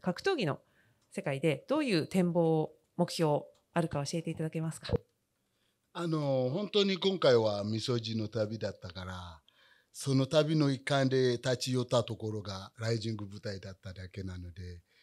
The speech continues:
Speaker 2: 今後は、あのー、これから、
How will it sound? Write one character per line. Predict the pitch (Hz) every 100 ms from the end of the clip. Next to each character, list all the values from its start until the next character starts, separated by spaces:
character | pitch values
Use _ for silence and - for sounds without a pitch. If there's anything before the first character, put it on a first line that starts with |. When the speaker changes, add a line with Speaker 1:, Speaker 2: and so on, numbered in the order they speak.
| _ _ _ -
Speaker 2:
今 | - 131
後 | 123 131
は、 | 117 104 98 98 -
あ | 104
の | 98 92 92
ー、 |
こ | - 104
れ | 98
か | 104
ら、 | 95 90 113